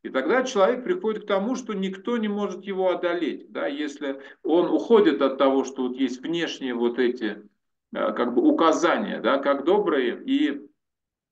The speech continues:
э, так и злые. И человек понимает, что и желание к добру, и желание ко злу зависит только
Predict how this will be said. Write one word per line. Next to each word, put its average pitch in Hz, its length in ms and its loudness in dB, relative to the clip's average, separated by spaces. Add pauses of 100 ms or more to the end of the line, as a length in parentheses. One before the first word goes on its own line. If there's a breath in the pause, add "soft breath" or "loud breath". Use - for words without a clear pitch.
(100)
э, 117 720 -4
так 139 200 -4
и 143 80 0
злые. 139 480 0 (220 loud breath)
И 269 360 2
человек 233 320 0
понимает, 214 500 0
что 185 300 -2
и 220 180 -6
желание 175 540 -2
к 143 100 -10
добру, 233 360 -2
и 214 40 -2
желание 190 540 0
ко 175 200 -4
злу 214 180 -8
зависит 165 600 -6
только 165 500 -2